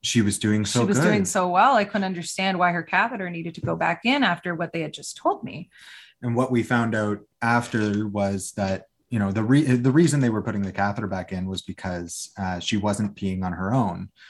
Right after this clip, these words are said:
Speaker 1: and they wanted to check her urine output. And
Speaker 2: Mm-hmm.
Speaker 1: they got the catheter in, and her kidneys had started to stop working, started to stop working.
Speaker 2: Started to fail.
Speaker 1: Yeah. And then everything just started to hit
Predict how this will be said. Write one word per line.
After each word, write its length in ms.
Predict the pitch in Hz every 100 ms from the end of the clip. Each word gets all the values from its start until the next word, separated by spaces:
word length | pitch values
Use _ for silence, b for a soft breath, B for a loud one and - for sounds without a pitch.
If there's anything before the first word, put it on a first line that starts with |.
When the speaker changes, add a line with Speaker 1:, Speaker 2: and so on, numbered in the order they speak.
| B
Speaker 1:
and 100 | 101
they 80 | 101
wanted 280 | 104 101 98
to 60 |
check 300 | 90 104 92
her 360 | - 92 92 - -
urine 260 | 110 110
output. 520 | 98 92 - 104 151 _ b b b b
And 540 | 101 98 98 95 92 95
Speaker 2:
Mm-hmm. 340 | 160 _ _ _ -
Speaker 1:
they 100 | 107
got 200 | 120 120
the 60 |
catheter 440 | 113 110 110 104 101
in, 360 | 98 107 117 - _ -
and 320 | 101 98 98
her 100 | 107
kidneys 640 | - 123 110 101 92 - -
had 120 | 101
started 440 | - 104 92 92 90
to 420 | 101 95 92 87 _ _
stop 340 | - 110 92 -
working, 480 | 139 - 85 98 B B B B B B
started 460 | - - 104 101 87
to 80 | 92
stop 320 | - 87 -
working. 320 | 101 - -
Speaker 2:
Started 340 | - 202 185 175
to 60 |
fail. 400 | 180 175 170 180 98
Speaker 1:
Yeah. 220 | 95 87 _ _ _
And 460 | 113 110 110 107 104 - - _ _ _
then 680 | 120 117 151 123 117 127 123 _ _
everything 480 | 120 123 131 120 117
just 180 | 110 104
started 360 | - 110 107 104
to 340 | 110 101 98
hit 300 | 82 110